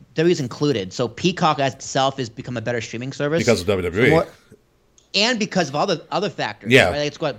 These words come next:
Speaker 1: it's got, uh, what's that show? Um, Yellow-, Yellowstone, whatever it's called.
Speaker 2: Yellowstone got big, yes.
Speaker 1: Like, people love that. So, like, Peacock as itself has become a better streaming service with and without W W E.
Speaker 2: Mm-hmm.
Speaker 1: So that gives them a natural bump, which is,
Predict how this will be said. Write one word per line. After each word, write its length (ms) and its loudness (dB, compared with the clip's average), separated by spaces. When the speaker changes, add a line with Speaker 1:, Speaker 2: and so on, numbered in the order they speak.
Speaker 1:
it's 120 -20
got, 180 -4
uh, 160 -2
what's 180 -6
that 120 -4
show? 400 -8
Um, 380 -10
Yellow-, 360 -2
Yellowstone, 540 0
whatever 200 0
it's 80 -4
called. 180 2
Speaker 2:
Yellowstone 440 4
got 220 2
big, 220 -2
yes. 420 -4
Speaker 1:
Like, 180 -2
people 320 -2
love 240 -2
that. 320 -2
So, 60 -8
like, 400 -6
Peacock 420 -4
as 180 0
itself 420 -4
has 120 -6
become 260 -12
a 60 -8
better 180 -2
streaming 280 -8
service 340 -6
with 220 0
and 80 -2
without 340 0
W 260 -4
W 200 -6
E. 180 -2
Speaker 2:
Mm-hmm. 380 -4
Speaker 1:
So 100 -12
that 240 -2
gives 220 -2
them 100 -8
a 60 -6
natural 420 -8
bump, 380 -10
which 180 -12
is, 280 -16